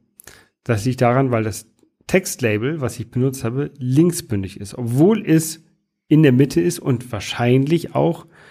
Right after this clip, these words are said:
den kompletten Bildschirm ausfüllt, ist halt der Text linksbündig, ähm, gesetzt. Ähm, was ich immer gerne mache,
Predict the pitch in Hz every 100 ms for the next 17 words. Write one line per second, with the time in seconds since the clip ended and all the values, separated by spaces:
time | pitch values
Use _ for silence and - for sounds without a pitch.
0 | _ _ _ - 131 131 127 143 - 120
1 | 113 135 143 123 - 113 113 113 - 160
2 | 170 127 123 117 117 113 117 - - 123
3 | 113 110 - 104 98 98 98 95 98 -
4 | - 104 123 160 - - _ - - -
5 | - - _ - 104 101 135 127 175 -
6 | 143 131 156 165 131 120 196